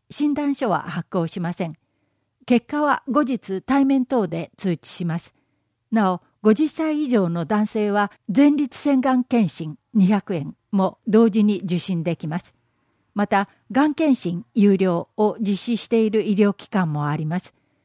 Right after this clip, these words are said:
受診にはがん検診票が必要です。受診申し込み。対象の方に健康診査、がん検診のご案内、医療機関の一覧掲載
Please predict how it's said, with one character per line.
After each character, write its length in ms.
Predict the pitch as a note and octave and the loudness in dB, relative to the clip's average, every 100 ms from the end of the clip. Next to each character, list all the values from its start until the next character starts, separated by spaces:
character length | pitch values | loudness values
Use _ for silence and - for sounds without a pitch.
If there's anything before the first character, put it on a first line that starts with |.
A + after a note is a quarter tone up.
| _ _ _ | _ _ _
受 120 | G#3 | 2
診 260 | G#3+ D4+ D#4 | 2 2 2
に 120 | D4+ | 2
は 260 | G#3+ F3 - F#3 | 2 0 -2 0
が 160 | C#4+ | 4
ん 80 | C4 | 4
検 240 | - B3+ | 4 2
診 240 | A#3 B3 A#3+ | 4 4 4
票 260 | A#3 A3 | 4 2
が 180 | G#3 G3+ | 2 0
必 300 | - - - | -4 -12 -4
要 180 | E3 D#3+ | -2 -2
で 140 | D3+ D#3 | -6 -10
す。 180 | - _ _ _ _ _ _ _ _ _ _ _ | -14 _ _ _ _ _ _ _ _ _ _ _
受 160 | F3+ G#3+ | 0 2
診 280 | E4 D#4 C#4 | 4 2 4
申 160 | B3+ | 4
し 120 | G#3+ - | 2 -2
込 140 | G#3 | -4
み。 140 | G3 - _ _ _ _ _ _ | -4 -8 _ _ _ _ _ _
対 180 | C#4 D#4 | 0 0
象 240 | D#4+ D4 | 0 -2
の 120 | C#4+ C#4+ | -2 -2
方 280 | C#4 C#4+ | -2 0
に 200 | A3 G3 - _ | 0 -2 -10 _
健 220 | D4+ D4 D#4+ | 4 4 4
康 160 | D4+ | -2
診 240 | - D4 A3+ | 0 0 0
査、 280 | - D#3+ - | 0 -4 0
が 160 | B3+ C4+ | 4 4
ん 80 | |
検 260 | B3+ C4+ A#3+ | 4 2 2
診 220 | F3+ D#3+ | -2 -4
の 160 | E3 E3 | -4 -2
ご 160 | F#3+ | 0
案 200 | F3 F3 | 2 0
内、 240 | E3 D#3 - _ _ _ | -2 -4 -8 _ _ _
医 100 | F#3 | 2
療 200 | A#3 A3+ | 2 2
機 140 | - | -4
関 260 | - G3 D3+ | -6 -6 -4
の 120 | D3+ | -6
一 200 | D3+ - | -8 -6
覧 220 | E3+ E3 - | -6 -6 -6
掲 200 | F3 D3+ | -6 -6
載 280 | E3 D3+ | -8 -10